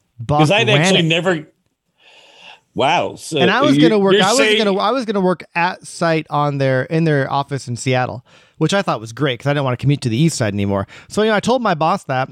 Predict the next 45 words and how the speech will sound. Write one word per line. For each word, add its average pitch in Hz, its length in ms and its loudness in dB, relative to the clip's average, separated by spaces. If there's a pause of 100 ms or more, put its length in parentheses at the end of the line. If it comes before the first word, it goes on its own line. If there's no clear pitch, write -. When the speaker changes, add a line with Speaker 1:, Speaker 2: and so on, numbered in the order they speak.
Speaker 1:
and 156 200 -2
then 156 280 0 (300)
I 151 120 0
went 175 240 -2
to 196 120 -2
my 165 480 0
office 156 720 -2
and 143 500 0
I 139 60 0
was 135 120 0
doing 156 200 0
my 185 140 0
work 147 320 -4
'cause, 190 360 -4
you 233 80 -6
know, 95 80 -2
I - 60 -2
w-, 147 340 -12
didn't 160 260 -4
have 156 180 -2
short - 260 -4
timers. 127 380 -6
I 135 60 -4
just, - 260 -14
it 139 40 -2
was 143 140 -2
fun. 170 340 -4
I, 110 160 -6
I 135 120 -2
like 139 360 -2
working 147 360 -2
in 143 100 -4
software. 123 500 -6 (520)
But 175 160 -2
then 202 180 2
his 240 240 0
boss 175 340 -2
came 185 260 -2
to 185 60 0
my 156 140 -2
office 143 600 -4 (360)
and 139 160 -2
said, 139 240 -2
"Hey, 131 380 -4 (480)
uh, 127 340 -2